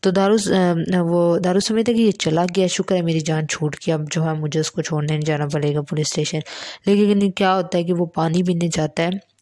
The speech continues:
अ, वो जो कैदी होता है वो पानी पीने गया था और फिर वो वापस बगैर कोई शोर किए, वो समझा दारू सो रहा है, वो कोई शोर नहीं करता और वापस आके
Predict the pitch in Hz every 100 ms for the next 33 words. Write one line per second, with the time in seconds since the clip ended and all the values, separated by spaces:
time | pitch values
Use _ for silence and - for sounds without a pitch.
0 | - 170 160 165 165 165 165 175 175 175
1 | 175 170 156 170 175 170 160 156 180 170
2 | 202 180 170 156 156 175 160 156 151 156
3 | 170 - 160 160 165 175 180 190 185 190
4 | 170 175 180 175 180 180 180 175 165 160
5 | 170 156 170 160 139 160 151 143 185